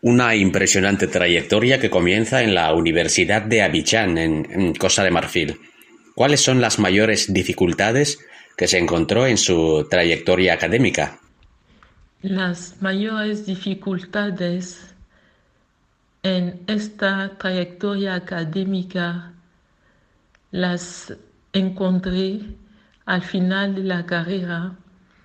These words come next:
Speaker 2: cuando era farmacéutica y después estudié para hacer biología tres años y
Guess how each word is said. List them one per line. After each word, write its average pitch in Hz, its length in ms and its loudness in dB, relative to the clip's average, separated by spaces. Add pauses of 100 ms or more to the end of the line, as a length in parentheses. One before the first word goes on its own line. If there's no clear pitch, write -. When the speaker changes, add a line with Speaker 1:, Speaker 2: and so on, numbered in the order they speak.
(500)
Speaker 2:
cuando 190 520 -2
era 180 520 -4
farmacéutica 170 1300 -6 (600)
y 175 140 -2
después 175 560 -4
estudié 180 680 -4
para 165 440 -8
hacer 180 360 -6
biología 170 720 -4
tres 175 360 -6
años 175 560 -4 (800)
y 180 320 0